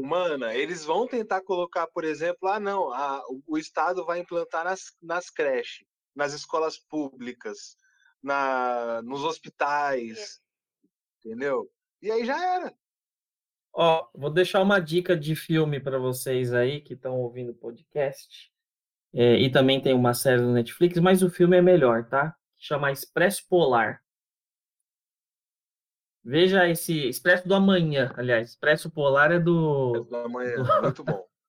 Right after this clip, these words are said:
Speaker 3: <laughs> do, do, do pizzeiro lá.
Speaker 2: É o ator do, do Capitão América, né, que faz.
Speaker 3: Isso, exatamente. Expresso do Amanhã.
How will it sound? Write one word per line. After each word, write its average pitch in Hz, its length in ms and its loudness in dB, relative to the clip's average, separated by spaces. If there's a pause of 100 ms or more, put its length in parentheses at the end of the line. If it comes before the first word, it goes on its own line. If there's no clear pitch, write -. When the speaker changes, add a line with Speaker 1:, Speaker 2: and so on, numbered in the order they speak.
(120)
Speaker 3:
<laughs> - 360 -20
do, 127 400 -10 (320)
do, 123 340 -4
do 123 160 -10
pizzeiro 127 680 0
lá. 117 220 0 (840)
Speaker 2:
É 220 220 2
o 247 260 0
ator 247 460 4
do, 247 720 2
do 202 100 -12
Capitão 233 300 0
América, 202 520 -6
né, 208 200 -8
que - 160 -20
faz. 185 260 -6 (100)
Speaker 3:
Isso, 165 720 2
exatamente. 151 800 0
Expresso 165 460 0
do 156 80 0
Amanhã. 139 520 -2